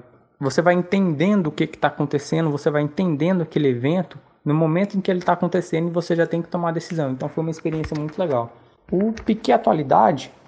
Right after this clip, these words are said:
ele já tem uma pegada diferente, né? Ele é um, um projeto experimental para os estudantes. A proposta dele é ter uma pegada livre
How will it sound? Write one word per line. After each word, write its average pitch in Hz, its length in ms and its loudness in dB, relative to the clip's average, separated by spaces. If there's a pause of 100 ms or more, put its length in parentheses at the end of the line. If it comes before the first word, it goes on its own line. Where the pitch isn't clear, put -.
(320)
ele 170 160 2
já 185 140 2
tem 196 160 0
uma 196 140 2
pegada 190 460 2
diferente, 196 640 0
né? 147 180 -2 (600)
Ele 139 240 2
é 156 100 6
um, 160 420 0
um 156 120 0
projeto 156 380 0
experimental 165 1120 0
para 135 160 0
os 135 80 -4
estudantes. 135 640 -6 (580)
A 135 140 -6
proposta 147 500 2
dele 151 280 2
é - 20 6
ter 147 140 -2
uma 143 140 -2
pegada 143 340 -2
livre 156 500 -4